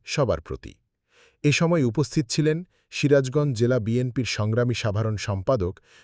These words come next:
জনতার মেয়র সাইদুর রহমান বাচ্চু, জেলা বিএনপির সহসভাপতি শ্রী অমর কৃষ্ণ দাস, জন্মাষ্টমী উদযাপন কমিটির আহ্বায়ক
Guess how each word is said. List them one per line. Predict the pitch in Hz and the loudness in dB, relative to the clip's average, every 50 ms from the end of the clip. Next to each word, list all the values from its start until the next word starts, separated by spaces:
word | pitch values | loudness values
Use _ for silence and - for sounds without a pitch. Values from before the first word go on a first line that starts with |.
| _ - | _ -4
জনতার | 90 101 117 127 143 127 156 143 123 | 0 2 2 4 4 4 4 2 2
মেয়র | 101 104 123 135 110 90 101 127 - _ _ _ - | 2 0 2 2 2 0 -2 -4 -8 _ _ _ -8
সাইদুর | - - 117 120 139 135 156 156 | -2 0 2 2 4 4 4 4
রহমান | 147 120 120 123 123 107 92 | 4 2 2 2 0 0 0
বাচ্চু, | 76 85 87 - - - - 143 - - _ _ _ _ _ _ _ _ - | -2 -2 -4 -4 -6 -6 -6 -6 -6 -8 _ _ _ _ _ _ _ _ -8
জেলা | 92 98 131 139 156 151 | -2 2 4 6 6 4
বিএনপির | 131 131 139 147 147 143 131 160 143 - - | 4 2 0 0 0 0 0 -2 -2 0 0
সহসভাপতি | 131 120 135 151 - 160 147 143 143 - 165 - - 85 67 - _ _ _ - | 0 2 2 2 2 0 0 0 -2 -2 -4 -6 -6 -8 -10 -10 _ _ _ -14
শ্রী | - - - 135 131 131 135 - _ _ _ _ - | -10 -4 -2 0 0 0 -2 -4 _ _ _ _ 0
অমর | 123 135 156 175 180 180 | 2 4 4 4 2 2
কৃষ্ণ | - - 147 - - - 87 73 | 0 -2 -4 -4 -4 -4 -6 -4
দাস, | 69 78 90 - - - - _ _ _ _ _ _ _ _ - | -4 -4 -4 -6 -8 -10 -14 _ _ _ _ _ _ _ _ -2
জন্মাষ্টমী | 92 123 131 139 156 170 156 - - 180 175 170 | 2 2 4 4 4 2 0 0 0 0 0 0
উদযাপন | 156 147 135 120 135 135 117 143 135 131 | 0 -2 0 2 2 2 2 2 0 0
কমিটির | 120 127 127 120 110 123 110 | 0 0 0 0 -2 -4 -4
আহ্বায়ক | - 95 95 101 143 147 160 135 92 73 69 | -4 -2 0 2 4 4 4 4 2 0 -4